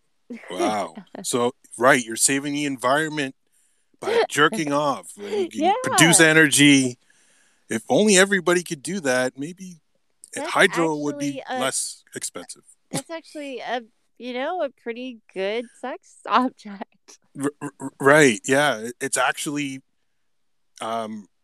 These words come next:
Speaker 2: creating something that's
Speaker 1: Guys are gonna
Speaker 2: productive.
Speaker 1: do it anyway, so.
Speaker 2: Right. Might as well get some energy out of it.
Speaker 1: <laughs>
Speaker 2: Yeah. It, it's, it, it's actually pretty brilliant when you, <laughs> but will people buy it?
Speaker 1: <laughs>
Speaker 2: That, that, that is the question. Will people actually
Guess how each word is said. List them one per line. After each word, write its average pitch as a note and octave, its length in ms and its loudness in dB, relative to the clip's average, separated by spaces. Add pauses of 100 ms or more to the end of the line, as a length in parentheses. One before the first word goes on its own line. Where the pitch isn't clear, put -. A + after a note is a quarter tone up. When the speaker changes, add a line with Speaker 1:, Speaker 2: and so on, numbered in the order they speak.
(140)
Speaker 2:
creating C#3+ 460 -4
something F2 580 -6
that's A#2 100 -4 (120)
Speaker 1:
Guys B3+ 100 -4
are A3 60 0
gonna C4+ 240 2
Speaker 2:
productive. A#3+ 240 -2
Speaker 1:
do A3+ 140 -2
it A#3+ 180 -6
anyway, G#3+ 580 -6 (140)
so. F#3 480 -6 (160)
Speaker 2:
Right. B2+ 500 2
Might A2+ 200 -8
as A#2 140 -12
well A#2 120 -8
get A#2 180 -12
some G#2+ 140 -6
energy G2+ 400 -10
out E2+ 140 -14
of E2 120 -16
it. G3 160 -8
Speaker 1:
<laughs> C4 60 -6 (640)
Speaker 2:
Yeah. D#3+ 220 8
It, E3 180 0 (100)
it's, F3+ 340 -12
it, F3 140 -6 (220)
it's B2+ 260 -2
actually A3 360 0
pretty A3+ 260 -2
brilliant D3+ 560 -2
when C3 140 -8
you, C3 100 -4 (440)
<laughs> C#4+ 120 6
but C#3+ 160 -2
will E3 160 -2
people F#3 320 -2
buy D3 360 6
it? G#2 200 -4
Speaker 1:
<laughs> - 160 0
Speaker 2:
That, C#3+ 320 -2
that, C#3 200 -12
that D3 180 -2
is D3 260 -8
the C3+ 140 -8
question. C#3 480 -6
Will D3+ 160 -6
people D3+ 520 -14
actually C3 600 -12